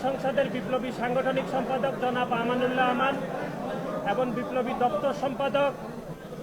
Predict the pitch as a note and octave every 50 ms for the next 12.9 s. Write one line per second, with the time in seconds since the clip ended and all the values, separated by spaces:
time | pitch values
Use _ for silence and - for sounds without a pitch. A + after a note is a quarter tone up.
0 | - - G3+ A3+ A#3+ A#3+ B3 C4+ C4 C4 - A#3+ A#3+ A#3+ A#3+ A#3+ C4 C4 B3+ B3+
1 | C4 C4+ C4 B3 - - B3+ C4 B3 B3+ B3+ G#3+ - - - A3+ A#3 A#3 A#3 A#3+
2 | B3 A#3+ G#3+ B3 B3+ B3+ - C4 C4 A#3 C#4 C4+ C4 B3+ C4 - B3+ A#3+ B3+ B3+
3 | B3 B3 C4+ C#4 C#4 C#4 - - - - - - - - - - - - - -
4 | B3 - - - - A#3 A3+ A3+ C#4 C4 A3 C4 B3 B3 - B3+ C#4 C4 C4+ C4+
5 | - - - - - - - - - G#3+ A3 A#3+ A#3+ B3+ A#3+ A#3+ B3+ A#3+ - A3
6 | G3 - A3+ A#3 A3+ B3 B3 B3+ B3+ A#3 B3 A3+ B3 - - A#3 A3+ - B3 B3+
7 | A3+ C4 C4 C4+ C4+ C4 A#3+ A#3+ - - - - - - - - G3+ A3 A3 B3+
8 | C4 A3 C4 - - C4 C4 C4 C4 G#3+ C4 C4 C4 C4 C4 C4 C4 C4 C4 A#3+
9 | B3 - - - - - - - - - - - - - - - - - - D3+
10 | G#3+ A3+ A#3+ B3 B3+ B3 C4 C4 G#3+ - B3 A#3 B3 B3 B3+ C4 C4 C#4 C#4 B3+
11 | G#3+ B3 A#3+ A#3+ A#3+ A#3 - - G3 G#3+ A#3 B3 B3+ B3+ - B3+ B3+ B3 B3+ B3+
12 | B3 B3+ C4 C4 A#3+ A#3 A3+ A#3 A#3 B3 C4+ C#4 - - A3+ A3 A#3+